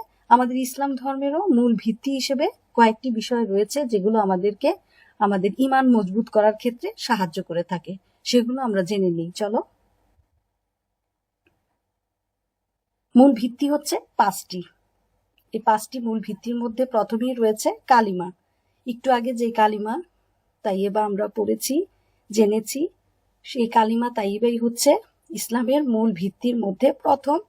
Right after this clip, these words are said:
ভিত্তিটি। পরেরটি হচ্ছে নামাজ। পাঁচ ওয়াক্ত আমাদেরকে নামাজ অবশ্যই আদায় করতে হবে।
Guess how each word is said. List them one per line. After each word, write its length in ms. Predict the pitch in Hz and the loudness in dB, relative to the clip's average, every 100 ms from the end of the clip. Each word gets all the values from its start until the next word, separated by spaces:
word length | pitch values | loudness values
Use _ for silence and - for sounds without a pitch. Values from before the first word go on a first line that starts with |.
| _ _ _ _ _ | _ _ _ _ _
ভিত্তিটি। 500 | 160 220 - 170 254 - _ _ _ | -8 -8 -10 -14 -16 -20 _ _ _
পরেরটি 380 | - 247 262 277 | 0 2 0 -4
হচ্ছে 320 | 277 294 - 370 - | -4 -4 -4 -4 -4
নামাজ। 580 | 240 226 208 170 - - _ _ _ _ _ _ _ _ _ _ 339 | 2 4 2 -2 -8 -20 _ _ _ _ _ _ _ _ _ _ -14
পাঁচ 300 | 262 254 262 | -10 -8 -2
ওয়াক্ত 380 | 262 262 277 294 - _ - - | -4 -2 -2 -2 -2 _ -18 -2
আমাদেরকে 640 | 226 208 233 233 262 349 320 | 0 0 -2 -4 -4 -4 0
নামাজ 480 | 226 208 220 330 | 2 2 -2 -2
অবশ্যই 500 | 214 196 220 - 415 | -4 -4 -6 -6 -4
আদায় 300 | 349 190 208 | 0 2 2
করতে 340 | 202 202 - 202 | 0 -8 -10 -4
হবে। 320 | 202 226 | -4 -2